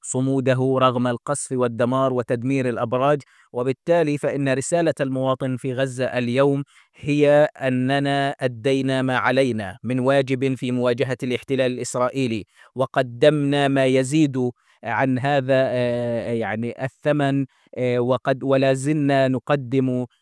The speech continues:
آه، التضحيات من أبنائنا وأموالنا وبيوتنا وغيرها، وبقي للعالم أن يتحرك، وبقي للعرب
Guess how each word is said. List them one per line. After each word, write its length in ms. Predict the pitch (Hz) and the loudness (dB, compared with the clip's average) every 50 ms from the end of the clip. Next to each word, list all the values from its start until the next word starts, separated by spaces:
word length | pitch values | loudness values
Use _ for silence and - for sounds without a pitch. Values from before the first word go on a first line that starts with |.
| _ _ - | _ _ -6
آه، 680 | - 127 123 123 123 120 120 120 120 120 117 120 - - | -2 0 0 0 0 0 0 0 0 -2 -2 -2 -2 -4
التضحيات 720 | 131 - _ - 131 120 117 - - 135 135 139 135 - 139 | -6 -6 _ -4 -4 -4 -6 -6 -4 -2 -2 -2 0 -2 -2
من 180 | 123 127 123 | -2 -4 -4
أبنائنا 680 | - 120 117 120 123 131 131 135 - 127 127 123 120 117 | -6 -6 -6 -4 -2 -2 -2 -2 -4 -4 -2 -2 0 0
وأموالنا 800 | 113 113 - 117 117 117 117 123 127 127 123 123 123 123 120 | 0 -2 -2 -2 -2 -2 0 0 0 2 2 0 0 0 0
وبيوتنا 800 | 120 117 117 104 113 113 117 131 143 147 - - 135 131 131 131 | 0 0 0 0 -2 -2 0 0 -2 -2 -2 -2 -2 -2 -2 0
وغيرها، 720 | 127 123 123 113 135 143 143 139 135 135 135 143 147 151 151 _ _ - _ _ _ | 0 0 0 0 0 2 2 2 2 2 2 2 0 0 0 _ _ -20 _ _ _
وبقي 760 | 113 120 120 139 160 - - 165 160 156 156 156 160 165 170 | -2 0 2 2 0 2 0 2 4 6 8 8 8 6 4
للعالم 1160 | 147 - 123 131 131 135 135 139 127 123 117 98 98 135 147 147 139 139 135 131 135 135 143 147 - _ _ _ _ 131 | 2 -2 -2 -2 0 0 2 2 2 0 0 2 2 4 4 4 4 4 2 2 0 -2 -4 -6 -10 _ _ _ _ -6
أن 100 | 131 131 | -4 -2
يتحرك، 800 | 123 123 113 - 127 - - 147 143 127 127 151 165 - - - | -2 -2 -4 -4 -8 -4 -2 -2 -2 0 0 0 -2 -2 -6 -8
وبقي 540 | 104 120 120 139 151 - - 151 135 135 135 | -8 -4 -2 -2 -2 0 0 2 2 2 2
للعرب 760 | 127 127 120 117 92 110 147 170 165 135 120 110 120 120 | 2 2 0 0 4 6 6 6 6 4 2 2 -2 -2